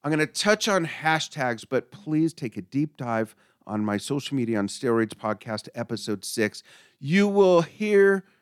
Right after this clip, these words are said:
me talk crazy about hashtags. You will learn a whole new way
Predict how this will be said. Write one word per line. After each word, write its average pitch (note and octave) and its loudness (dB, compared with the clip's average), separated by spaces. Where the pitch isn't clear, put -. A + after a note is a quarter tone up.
me D#3 4
talk C#3 4
crazy B2+ 2
about A#2+ 4
hashtags. C3 2
You D#3 2
will D#3 2
learn D#3+ 6
a D3 0
whole D3+ 2
new D#3+ 2
way C#3 2